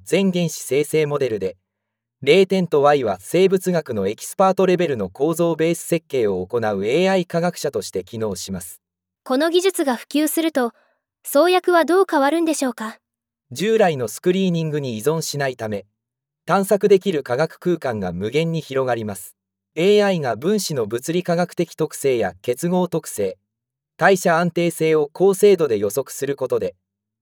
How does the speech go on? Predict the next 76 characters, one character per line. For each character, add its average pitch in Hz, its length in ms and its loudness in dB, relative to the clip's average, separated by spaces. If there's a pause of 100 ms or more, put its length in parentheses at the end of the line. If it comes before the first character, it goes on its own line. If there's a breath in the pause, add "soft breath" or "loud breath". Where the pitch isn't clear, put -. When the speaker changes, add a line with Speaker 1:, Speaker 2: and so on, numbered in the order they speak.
(100)
Speaker 1:
実 131 240 -8
験 185 200 2
室 - 200 -10
で 123 80 -2
の 98 120 -2
失 - 240 -12
敗 160 160 4
率 127 240 -10
が 92 100 -8
減 87 200 -10
り、 95 140 -14 (640)
よ 135 140 4
り 180 140 2
迅 170 220 -2
速 190 260 0
に 180 140 2
臨 170 140 -2
床 190 280 2
開 190 200 2
発 160 240 -6
に 113 120 -8
つ - 120 -14
な 143 120 0
が 160 100 2
る 160 100 0
候 175 240 2
補 123 140 -4
を 95 80 -4
特 - 240 -8
定 160 180 0
で 165 120 0
き 160 100 -6
る 160 100 -2
よ 127 120 2
う 104 40 0
に 95 100 -6
な 90 120 -4
り 95 80 -6
ま 92 120 -8
す。 - 180 -18 (420)
Speaker 2:
ま 294 140 -2
さ 339 120 0
に 269 140 0
創 302 240 0
薬 359 220 0
の 359 100 0
未 370 120 0
来 381 200 2
を 247 140 -2
変 254 140 -2
え 302 40 -2
る 330 100 -2
技 330 100 0
術 339 200 -2
で 262 80 -2
す - 140 -10
ね。 247 220 -10 (500)
研 339 200 0
究 381 220 2
者 370 120 0
た 320 120 -2
ち 262 100 -6
の 233 100 -2
仕 - 140 -6
事 254 220 0
も 269 200 2
大 370 80 2
き - 100 -12
く 294 160 -8
変 233 100 -6
わ 247 80 0
り 302 100 0
そ 359 140 0
う 330 40 -2
で 311 120 -2
す。 - 180 -12